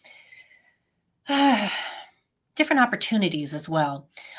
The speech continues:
Um, I'd asked for questions ahead, and a couple, one of them that came up a couple of different times is, you know,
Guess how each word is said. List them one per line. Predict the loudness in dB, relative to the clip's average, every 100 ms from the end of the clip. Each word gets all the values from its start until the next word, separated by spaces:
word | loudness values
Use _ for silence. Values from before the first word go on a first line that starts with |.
| 0
Um, | 4 4 2 2
I'd | 2
asked | 4 0 -2
for | -4
questions | -4 -2 -2 -2 -4 -4
ahead, | -4 2 4 4
and | 0
a | -4
couple, | -6 -6
one | -2 0
of | 0
them | -2
that | -4
came | -4 -2 2
up | 0 0
a | -8
couple | -8 -8 -6
of | -8
different | -8 -10 -12
times | -4 -2 0 -2 -6
is, | -6 -8 -10 -20 -20 -10
you | -2
know, | 2 2 2 0